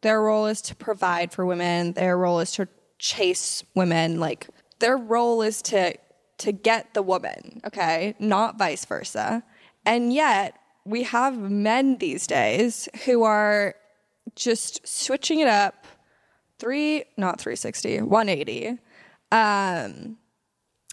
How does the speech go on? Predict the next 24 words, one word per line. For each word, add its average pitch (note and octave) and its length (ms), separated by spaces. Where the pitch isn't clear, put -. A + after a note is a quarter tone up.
I D#4+ 40
saw B3+ 160
this B3 160
TikTok G#3 380
the A3 80
other A3+ 180
day A#3 280
where A3 120
it G3+ 80
was, G#3 160
like, G3 300
this - 240
man G3 340
in G3+ 100
a F#3+ 40
bathtub, A#3 920
and B3+ 160
he B3 140
was G#3+ 220
like, F#3 340
"When G#3+ 240
you G#3 180
like - 340
her, G#3 520